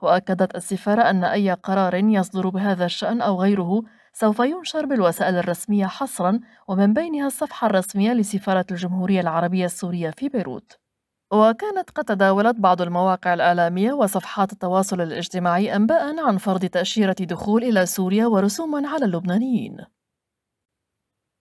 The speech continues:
وثق فريق منسقو استجابة سوريا ارتفاع نسبة العائلات التي تعتمد على المساعدات الإنسانية في مخيمات النازحين شمال غرب سوريا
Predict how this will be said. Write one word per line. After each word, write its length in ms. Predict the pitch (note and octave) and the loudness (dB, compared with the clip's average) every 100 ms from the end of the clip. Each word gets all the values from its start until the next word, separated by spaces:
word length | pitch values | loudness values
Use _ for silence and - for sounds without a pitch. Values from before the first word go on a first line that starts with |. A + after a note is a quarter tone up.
| G#3 | 2
وثق 500 | B3 E4+ E4 C#4+ C4 | 2 2 -4 -4 -4
فريق 400 | B3 G#3 F#3+ F#3+ | 0 0 -2 -2
منسقو 680 | F#3 F3+ F3 F3 G3 A3+ | -2 0 -2 -6 -4 -4
استجابة 520 | G#3 - F#3+ G3+ F#3+ E3+ | -2 -2 2 2 2 0
سوريا 460 | - F#3+ F#3+ F3 | -2 -2 2 2
ارتفاع 560 | G3 A3+ A3+ D#4+ E4 D4 | 2 -2 -10 -8 -4 -2
نسبة 320 | C4 - F#3 F3+ | -4 -4 -6 0
العائلات 600 | D#3+ E3+ F3 F3+ A3 - | 2 2 0 0 0 0
التي 280 | F#3 F#3 | 0 0
تعتمد 560 | F3+ F3 F3+ F#3 F#3 G#3 | 0 -2 0 -2 0 0
على 200 | A#3 B3+ | 0 0
المساعدات 680 | F3 F3 F3+ E3+ F3 F#3 E3+ | 0 0 0 2 2 0 -2
الإنسانية 600 | - E3+ - F3 G#3 B3 | -2 -2 -2 2 2 2
في 140 | G#3+ | 0
مخيمات 580 | F#3 F3 F3+ F3 F#3 F#3 | 0 0 -2 0 0 0
النازحين 640 | F3 E3+ D#3+ E3 G3 A3+ | 0 0 -2 -2 2 2
شمال 400 | A#3+ G3+ F3+ E3+ | 2 0 0 0
غرب 280 | E3 F#3 F3+ | 0 0 -2
سوريا 460 | - A3 F#3 E3+ | -4 -2 0 0